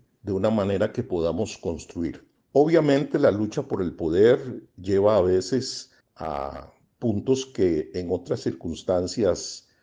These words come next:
no aceptaríamos ni estaríamos de acuerdo, pero debemos tener límites para eso. Y no es posible que cualquier cosa se valga. Aquella frase ya desde hace muchos años de que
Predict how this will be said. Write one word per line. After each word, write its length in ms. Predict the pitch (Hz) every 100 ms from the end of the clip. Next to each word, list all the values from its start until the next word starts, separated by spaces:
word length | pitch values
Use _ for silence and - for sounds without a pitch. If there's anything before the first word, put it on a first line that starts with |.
| _ -
no 160 | 107 107
aceptaríamos 960 | - 127 - 87 110 117 85 78 -
ni 100 | 87
estaríamos 560 | 78 - 78 85 87 76
de 80 |
acuerdo, 480 | 67 - 71 67 65 _ _ _
pero 480 | 127 123 123 165 - - _
debemos 960 | 98 95 90 95 107 123 123 - - _ -
tener 500 | 90 80 92 92 -
límites 680 | 90 90 107 92 - 78 -
para 200 | 76 -
eso. 340 | 71 - - _ _ -
Y 300 | 85 78 76
no 340 | 82 98 104
es 120 | 117 -
posible 840 | - - 120 117 98 71 69 - _ _
que 640 | 87 80 76 78 67 65 _ _ -
cualquier 500 | 92 82 - 98 -
cosa 300 | 98 - 90
se 160 | -
valga. 500 | 69 82 73 - - _ _ -
Aquella 400 | 78 101 101 110
frase 840 | - 98 101 - 104 92 73 65
ya 160 | 80 90
desde 260 | 98 95
hace 160 | 87 95
muchos 400 | 85 87 98 82
años 380 | 80 87 90 82
de 120 | 76
que 280 | - 67